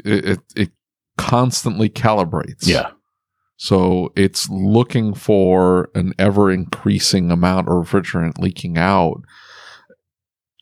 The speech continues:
Speaker 1: And we, we couldn't find it. This, this system is tiny. The A C system on this
Speaker 2: Yeah.
Speaker 1: B M W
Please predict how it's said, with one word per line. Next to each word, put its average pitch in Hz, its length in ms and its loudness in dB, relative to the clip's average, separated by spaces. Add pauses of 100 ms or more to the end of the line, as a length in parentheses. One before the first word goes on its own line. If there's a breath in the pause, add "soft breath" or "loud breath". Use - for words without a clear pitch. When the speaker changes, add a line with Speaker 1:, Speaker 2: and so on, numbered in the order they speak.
(320)
Speaker 1:
And 95 260 -4
we, 110 180 4
we 107 200 0
couldn't 98 320 -4
find 98 360 -2
it. - 220 -6
This, - 340 -12
this 104 320 0
system - 480 0
is 95 300 0
tiny. 92 640 -2 (120)
The 90 200 2
A 95 120 2
C - 160 -6
system 87 400 -4
on 82 80 -2
this 80 200 -4 (120)
Speaker 2:
Yeah. 87 140 4
Speaker 1:
B 87 80 -2
M 82 40 -6
W 82 300 -2